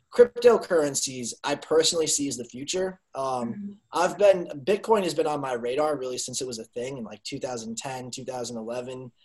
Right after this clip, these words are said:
Speaker 1: I actually had some back in the day and cashed out when it, uh, when it hit into the hundreds. Um, and I, I look obviously real stupid right now, but
Speaker 2: <laughs>
Speaker 1: you can't, I, I can't remember the principle, um, uh, the,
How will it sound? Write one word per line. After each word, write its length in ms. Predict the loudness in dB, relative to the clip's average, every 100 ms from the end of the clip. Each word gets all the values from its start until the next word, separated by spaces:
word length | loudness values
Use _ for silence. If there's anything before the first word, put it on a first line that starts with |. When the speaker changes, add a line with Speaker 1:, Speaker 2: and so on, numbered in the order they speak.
| _ -6
Speaker 1:
I 120 | 0
actually 240 | 2 2 0
had 400 | -2 -2 -2 -2
some 320 | -2 -2 -2
back 340 | -2 -2 -6 -8
in 80 |
the 80 | -8
day 480 | -6 -6 -4 -4 -6 _ _ -10
and 220 | -8 -6
cashed 420 | -4 -2 -2 -2
out 360 | -2 0 0 -2
when 200 | -10 -6
it, 180 | -4 -2
uh, 200 | -2 -4
when 140 | -4
it 100 | -8 -8
hit 160 | -8
into 260 | -8 -10 -8
the 120 | -8
hundreds. 680 | -8 -10 -2 0 0 -4 -6 _ _ _ -8
Um, 440 | -2 0 0 -4 -2
and 100 | 0
I, 280 | 2 2 2
I 20 |
look 260 | 4 2 0
obviously 400 | -6 -4 -4 -6
real 160 | -6 -6
stupid 380 | -6 -6 -6 -4
right 200 | -4 -4
now, 280 | -8 -12 -14 _ 0 6
but 360 | 8 8 6 2 -10 _ _
Speaker 2:
<laughs> 300 | _ _ 0
Speaker 1:
you 100 | 4
can't, 260 | 6 6 6
I, 120 | 4 2 -6 2
I 100 | 2
can't 200 | 6 6
remember 240 | 6 4 4
the 80 | 2
principle, 680 | 2 2 2 2 4 4
um, 460 | 2 2 0 0 -4 -4
uh, 120 | -4 -2
the, 260 | 0 0